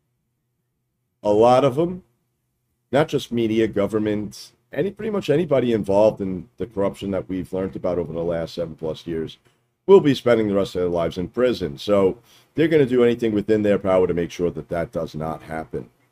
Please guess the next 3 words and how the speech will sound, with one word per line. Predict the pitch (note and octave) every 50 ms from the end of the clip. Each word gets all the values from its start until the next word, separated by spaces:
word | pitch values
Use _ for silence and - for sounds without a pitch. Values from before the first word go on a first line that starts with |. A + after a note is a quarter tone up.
| _ _ _ _ _ _ _ _ _ _
Um, | - D2+ D2+ C#2+ C#2 C#2+ C2+ B1+ _ _ _ _ _ _ _ _ _ _ _ _ _ _ _ _ _ _ _ _
Anthony | - B2 D3 D3 - C#3+ C#3 C3
Blinken | G#2 - G#2+ A2+ C#3+ F#3+ F#3+ - - E2 C#2 C2+